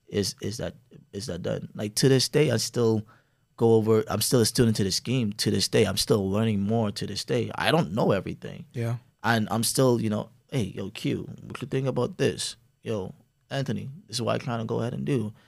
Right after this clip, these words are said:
Speaker 1: Like, even now with me actually going inside, you know, the digital banking era now, trying to open up, um, one of the first digital banks inside the Caribbean and everything like that, and, you know, doing this thing with, uh, doing this thing, uh, you know, with,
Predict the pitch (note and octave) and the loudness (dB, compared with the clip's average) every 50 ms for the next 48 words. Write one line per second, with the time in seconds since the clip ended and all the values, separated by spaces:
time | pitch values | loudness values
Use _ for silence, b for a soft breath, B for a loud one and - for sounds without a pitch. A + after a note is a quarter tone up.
0 | b b b b b - G#2 F#2+ E2 B2 C#3 D3 C#3+ C#3 C3+ C3 C3+ B2 A#2 - | b b b b b -6 -4 -2 2 2 4 4 4 4 2 2 2 2 2 2
1 | A3 G3+ A#2+ A#2 A2+ A2+ - A#2 A2+ A2+ A#2 A#2 A2+ G#2+ - A#2 A2+ G#2+ G#2+ G#2+ | 2 4 4 2 2 0 0 -2 -2 0 0 0 0 0 0 0 0 0 -2 -4
2 | G#2 - A#2 A2 G#2+ G#2 G#2 G#2+ G#2+ - - A2+ A2 A2+ A2 G#2 - - G2 B2 | -6 -8 -8 -8 -6 -6 -8 -10 -10 -8 -6 -4 -2 -2 -2 -4 -4 -4 -4 -4
3 | D#3+ E3+ - - - G2 G2 F#2+ F#2 - F#2+ G2 G2+ - - b b b b b | -2 -2 -2 -4 -4 -6 -8 -8 -8 -8 -8 -8 -8 -8 -10 b b b b b
4 | b b _ - G#2+ G#2+ G#2+ - G#2+ G2+ A#2 A2+ G#2 - - - - G#2 G2+ G2+ | b b _ -10 -8 -8 -6 -6 -6 -4 -2 -2 -2 -4 -6 -8 -6 -4 -2 0
5 | F#2+ F#2+ F#2 F#2 G#2+ - _ _ - F#2 G#2+ G#2+ G#2 G2 F#2+ E2+ - _ _ - | 0 -2 -2 -4 -6 -10 _ _ -10 -6 -4 -4 -2 -4 -4 -6 -10 _ _ -6
6 | A#2 A2+ A#2 A#2 G#2 G#2 G#2+ G#2 - G2+ G2+ G2+ G#2 F#2+ - G#2+ G#2 G2+ G2 G2 | -6 -6 -6 -6 -6 -6 -6 -6 -4 -6 -6 -6 -6 -6 -4 -2 -2 0 -2 -2
7 | - - _ _ - - A2 G2+ F#2+ G2 G2 F2+ F#2+ - - - G#2 G#2 C3+ D3+ | -4 -8 _ _ -18 -12 -8 -6 -4 -4 -4 -4 -6 -8 -8 -4 -2 0 0 2
8 | B2+ A2 G#2 G#2+ G#2+ G#2+ G#2 G#2 F3 B B B B B B - G2+ G#2 - A2 | 0 0 -2 -2 -4 -4 -4 -6 -8 B B B B B B -6 -6 -4 -2 -2
9 | G#2+ G#2 G2 G2+ - C3 B2+ A2 G#2 G2+ G2 G2+ - G#2 G2+ F#2+ F#2+ F#2 - - | -2 -2 0 2 2 2 2 2 2 0 0 -2 -2 -2 -2 -2 -2 -2 -4 -6
10 | - - _ _ _ _ _ _ _ _ _ _ _ _ _ - G#2 G#2+ G#2+ G#2 | -8 -12 _ _ _ _ _ _ _ _ _ _ _ _ _ -2 0 0 0 0
11 | - - A#2 G#2+ G2+ G2 F#2+ - - - G#2 G2 G2 G2 F#2+ G2 F#2+ F#2 - - | 0 0 0 0 0 0 -2 -4 -6 -6 -4 -4 -2 -2 -2 -2 -4 -4 -6 -8
12 | - A2 G#2 G#2 G#2 G#2 - - - G#2 G2+ G2+ G2 G2 F#2+ F#2+ F#2+ G2+ - F#2+ | -6 -4 -2 0 0 0 -2 -2 -2 0 0 2 0 0 0 0 -2 -4 -4 -4
13 | G2 F#2+ F#2+ F#2 F#2 F#2+ G2 G2 | -4 -4 -4 -4 -4 -4 -6 -6